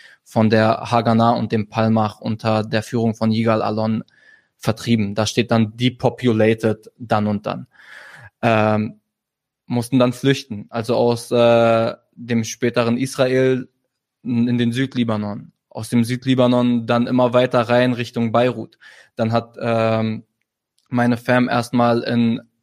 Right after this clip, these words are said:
in Maslach gewohnt, also ehemalige städtische, äh, staatliche Schlachterei,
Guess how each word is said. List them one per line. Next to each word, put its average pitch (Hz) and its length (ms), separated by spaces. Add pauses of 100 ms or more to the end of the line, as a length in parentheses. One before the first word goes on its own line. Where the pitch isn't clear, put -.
(120)
in 127 140
Maslach 147 420
gewohnt, 156 520
also 113 400
ehemalige 117 760
städtische, 117 1080
äh, - 40
staatliche 120 600
Schlachterei, 120 640